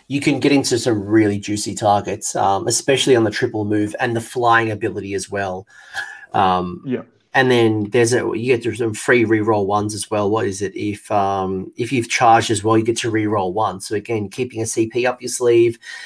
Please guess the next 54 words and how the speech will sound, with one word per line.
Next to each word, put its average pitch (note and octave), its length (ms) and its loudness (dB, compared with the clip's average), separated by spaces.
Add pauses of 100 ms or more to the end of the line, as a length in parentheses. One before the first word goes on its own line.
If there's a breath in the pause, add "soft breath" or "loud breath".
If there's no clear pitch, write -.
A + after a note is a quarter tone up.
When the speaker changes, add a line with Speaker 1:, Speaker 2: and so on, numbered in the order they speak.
(160 loud breath)
Speaker 1:
um, F#2+ 460 2
you're B2 140 -6
doing A#2+ 260 6
some, A#2 180 0
Speaker 2:
Yeah, B2 160 4
Speaker 1:
some, A#2+ 240 2
Speaker 2:
exactly. A2+ 100 -2
Speaker 1:
some, G#3+ 260 -10 (420)
some A#3 220 0
good D#4 200 6
damage. G#2+ 400 2
I C3 40 2
mean, B2 400 4 (220 loud breath)
those - 240 4
stomping C#3 400 2
feet, G#2+ 280 0
you C3+ 120 -2
get - 100 -2
ten - 200 -2
attacks - 420 -4
out A#2 80 -2
of G#2+ 60 -6
that - 160 -6
stomping A2 420 -4
feat. - 320 -10
So G2 380 -4 (400 soft breath)
Speaker 2:
Yeah, A#2 200 0
compared A2+ 440 -2
Speaker 1:
um, - 0 -
Speaker 2:
to A#2 220 -2
eight A#2 160 0
with - 120 -8
the G2+ 60 -10
Maw A#2 200 -6
Crusher, A2+ 420 -4
right? A2+ 300 -4
Like, A2+ 240 -6
with A#2 120 -10
his A2+ 240 -6
twos A#2 260 -6
and A2 100 -14
twos, A#2 580 -6 (140)
uh, A#2 480 -8 (100)
damage A#2 360 -8
two, C#3+ 260 -4 (140)
like, A2 240 -10
you're G#2+ 80 -6
getting A2 180 -6
an A2+ 100 -10
extra - 240 -14
two G#2 140 -10
attacks A#2 320 -14
just A2+ 200 -16
'cause. B2+ 340 -12